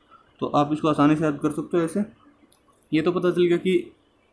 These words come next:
एज के, stage के according development होता है according to पियाजे।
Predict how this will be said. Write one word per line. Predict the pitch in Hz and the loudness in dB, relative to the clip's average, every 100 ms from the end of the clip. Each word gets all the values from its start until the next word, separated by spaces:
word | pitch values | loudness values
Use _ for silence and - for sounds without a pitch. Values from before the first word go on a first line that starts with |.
| _ | _
एज | 165 185 175 | 4 4 2
के, | 170 185 160 - | 0 2 2 -2
stage | - 185 175 | 0 2 4
के | 175 | 2
according | 156 156 156 151 | 2 2 2 4
development | 135 131 135 131 | 2 0 0 0
होता | 135 127 190 | -2 0 0
है | 285 - - - - | 0 -10 -20 -14 -6
according | 139 143 139 151 | 0 2 4 4
to | 175 | 2
पियाजे। | 262 - 127 113 117 120 | -2 -2 0 0 -2 -4